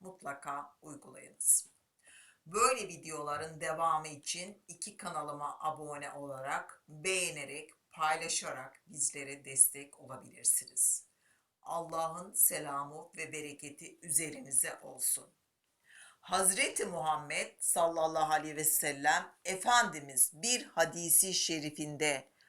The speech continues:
"Ölüm dışında hiçbir hastalık yoktur ki çörek otunda onun için bir deva bulunmasın." demiştir. Çörek otunun inanılmaz çok büyük ve çok derin faydaları vardır.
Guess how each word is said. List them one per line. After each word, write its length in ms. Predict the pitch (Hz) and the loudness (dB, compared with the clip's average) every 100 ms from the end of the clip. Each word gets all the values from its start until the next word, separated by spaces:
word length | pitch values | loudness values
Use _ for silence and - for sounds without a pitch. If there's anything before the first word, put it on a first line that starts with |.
| _ _ - | _ _ -8
"Ölüm 520 | 175 175 220 220 170 | -4 0 0 -2 -4
dışında 640 | 170 175 180 165 160 156 | 0 2 2 2 2 0
hiçbir 460 | 185 - - 208 196 | -2 -4 -4 -2 -6
hastalık 680 | 156 - - 175 165 170 - | 4 10 10 8 -4 -6 -4
yoktur 560 | 175 180 - 196 190 - | -4 -4 -4 -6 -6 -8
ki 400 | 202 202 196 _ _ _ _ | -6 -6 -8 _ _ _ _
çörek 500 | - 175 170 196 196 | -6 -4 -2 -2 -4
otunda 640 | 165 - 170 156 151 - - _ | -12 -12 -12 -2 2 2 0 _
onun 440 | 170 170 185 190 - | -14 -10 -8 -10 -12
için 520 | 175 - 180 151 139 | -10 -6 -6 -10 -12
bir 280 | 170 151 139 | -10 -10 -8
deva 440 | 156 156 151 143 | -4 2 2 2
bulunmasın." 720 | 156 160 151 143 143 - - - _ 139 | -6 -14 -14 0 4 4 0 -12 _ -16
demiştir. 800 | 156 131 - - - - - _ _ _ _ - - _ - | -14 -6 -6 -6 -10 -18 -20 _ _ _ _ -20 -20 _ -8
Çörek 480 | - 214 277 - - | -2 2 2 2 -4
otunun 560 | 175 165 165 180 185 _ | -8 -10 -10 -10 -12 _
inanılmaz 760 | 175 175 185 190 185 190 190 190 - | -10 -6 -4 -4 -4 -4 -4 -6 -10
çok 440 | - 214 240 190 | -10 -8 -12 -12
büyük 460 | 190 165 170 - - | -10 -10 -10 -16 -12
ve 220 | 165 170 | -12 -10
çok 380 | - 220 233 - | -8 -6 -8 -8
derin 320 | 165 160 170 | -8 -8 -10
faydaları 640 | - 156 156 151 143 143 139 | -2 2 2 0 -4 -4 -4
vardır. 640 | 127 123 - 98 - | -6 -8 -14 -20 -20